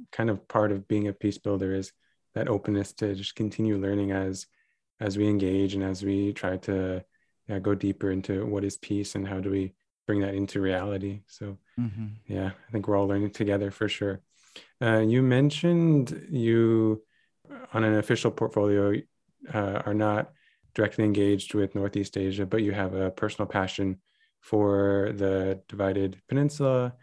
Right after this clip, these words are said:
Speaker 1: And you said you got to pilot a workshop with, uh, South Koreans and North Koreans. Um,
Speaker 2: Mm-hmm.
Speaker 1: and so your work kind of in maybe an unofficial capacity is in some way dealing with the divided peninsula.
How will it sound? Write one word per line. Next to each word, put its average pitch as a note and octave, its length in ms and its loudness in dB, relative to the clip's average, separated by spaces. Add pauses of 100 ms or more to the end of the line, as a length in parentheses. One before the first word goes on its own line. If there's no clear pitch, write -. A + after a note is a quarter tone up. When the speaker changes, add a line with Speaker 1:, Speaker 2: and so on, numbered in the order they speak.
(340)
Speaker 1:
And G#2 120 -2
you G2+ 60 0
said G2+ 180 0
you G2+ 80 2
got G2 200 0
to G2+ 60 -4
pilot G2 340 0
a F#2 60 0
workshop F#2+ 480 -4
with, F#2+ 260 -2 (400)
uh, G2 280 -2
South - 280 -4
Koreans F#2+ 360 -4
and G2 80 -2
North G2 220 -6
Koreans. G2 540 -4 (580)
Um, A2 100 -6
Speaker 2:
Mm-hmm. F#2+ 260 0
Speaker 1:
and G#2+ 100 -2
so A2+ 140 4
your B2+ 260 2
work C3 360 0
kind A2 180 2
of G#2 300 0
in A2+ 140 -2
maybe G#2 360 4
an G2 200 0
unofficial A2+ 560 0
capacity F#2+ 640 0
is F#2+ 220 -2 (520)
in A2+ 120 -2
some G#2 180 2
way G2+ 120 4
dealing G2+ 340 2
with G2 260 -4
the F#2+ 280 -2
divided G2 540 -2
peninsula. A#2 640 0